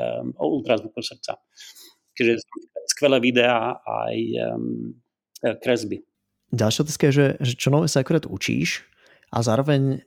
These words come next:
Speaker 2: ešte možno by si mohol povedať, že, a to sme sa veľmi nerozprávali, že ako to funguje s nejakým, a, vzdelávaním vo Švédsku už lekárov, že chodíte na nejaké konferencie veľa, alebo máte nejaké in-house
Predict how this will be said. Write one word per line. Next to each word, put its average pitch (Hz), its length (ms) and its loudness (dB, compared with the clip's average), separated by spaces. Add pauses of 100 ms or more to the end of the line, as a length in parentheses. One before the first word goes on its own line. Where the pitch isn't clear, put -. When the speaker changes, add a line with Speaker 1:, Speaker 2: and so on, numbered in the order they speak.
Speaker 2:
ešte 127 320 -2
možno 127 240 0
by - 40 -4
si 139 120 0
mohol 135 160 2
povedať, 131 400 2
že, 135 120 4 (500)
a - 80 -14
to 123 80 0
sme 127 160 0
sa 127 160 0
veľmi 127 160 2 (100)
nerozprávali, 127 600 2
že 123 80 2
ako 117 160 0
to 139 80 -2
funguje 131 320 2
s 120 100 -2
nejakým, 123 540 0 (560)
a, 107 400 2 (160)
vzdelávaním 110 880 2 (160)
vo 107 180 0
Švédsku 113 540 0
už - 160 -6
lekárov, 110 500 4
že 113 140 -4
chodíte 113 240 -2
na 110 160 2
nejaké - 100 -4
konferencie 113 640 0
veľa, 110 400 2
alebo 104 480 2
máte 113 400 0
nejaké 107 180 -2
in-house 117 800 2